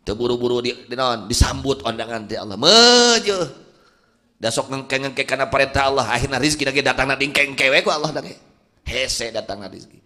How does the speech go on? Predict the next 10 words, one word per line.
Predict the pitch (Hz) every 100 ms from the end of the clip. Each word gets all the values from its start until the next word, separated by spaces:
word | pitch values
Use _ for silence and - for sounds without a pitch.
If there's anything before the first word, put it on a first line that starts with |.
| _ _ _
Gara-gara | - 92 95 95 95
urang | 95 117 135
na | 113
kurang | 110 110 104
perhatian | 104 - 104 101 131 160 170
karena | 113 107
takwa | 104 95 - 123
ka | 120 104
Gusti | 101 87 - 117 139 160 185 214 - - - - - - - - -
Allah. | 67 80 87 95 - -